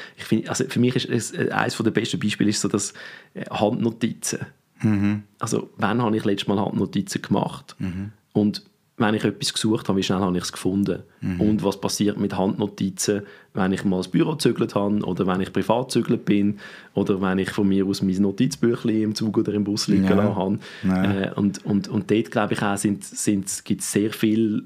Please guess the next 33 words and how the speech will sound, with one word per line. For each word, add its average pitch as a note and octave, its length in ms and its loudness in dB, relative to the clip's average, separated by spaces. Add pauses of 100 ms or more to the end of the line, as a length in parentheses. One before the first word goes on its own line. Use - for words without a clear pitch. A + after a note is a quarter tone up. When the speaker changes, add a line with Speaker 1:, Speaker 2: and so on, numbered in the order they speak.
Speaker 1:
äh, G#2+ 340 -2
Tools, - 340 -2
die - 100 -4
einem G2+ 380 -2
helfen, G2 420 -4 (260)
einfach - 220 -4
die, G2 180 0
die - 200 -6
Sachen G2+ 300 0
zu - 80 -6
strukturieren G#2 840 0 (380)
mit A2 160 2
dem, G#2+ 160 4
äh, G#2+ 100 4
"Doc, - 280 -4
das A2 160 -2
ist - 180 -4
so A2+ 240 2
wichtig, A2+ 340 0
ich A#2 60 0
schreibe G#2+ 240 0
es - 100 -4
mir G#2 80 4
auf." A#2+ 160 0
Und - 180 0
dann - 80 -2
komme A2+ 180 4
ich A2 40 2
noch G#2 100 0
zusätzlich G#2+ 480 0
den G2+ 100 2
Reminder G2+ 520 4
über. G#2+ 240 2